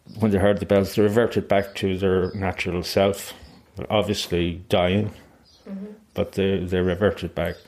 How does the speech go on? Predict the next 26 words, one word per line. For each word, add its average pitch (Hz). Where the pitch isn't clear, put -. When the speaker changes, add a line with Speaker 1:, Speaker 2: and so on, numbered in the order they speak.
Speaker 1:
So -
basically 127
what 104
it 92
is, 98
is 92
it's -
like, 95
uh, 90
really, 110
it's, -
it's -
the 104
king 123
and 90
his, 90
his 90
three -
daughters 92
and 87
his 87
son 90
kind 92
of 87
rising 90
up. 90